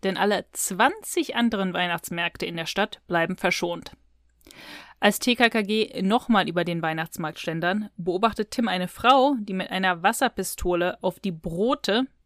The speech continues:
Biobrote, die an einem Stand ausgelegt sind, spritzt. T K K G verfolgen die Frau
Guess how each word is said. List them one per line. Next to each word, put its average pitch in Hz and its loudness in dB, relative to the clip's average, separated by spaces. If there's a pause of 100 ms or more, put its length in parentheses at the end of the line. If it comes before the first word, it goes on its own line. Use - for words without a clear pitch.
(280)
Biobrote, 190 2 (600)
die 202 6
an 185 4
einem 185 0
Stand - 2
ausgelegt 170 0
sind, 175 -4
spritzt. - -4 (880)
T 233 2
K 240 6
K 233 0
G 220 0
verfolgen 240 4
die 214 0
Frau 208 4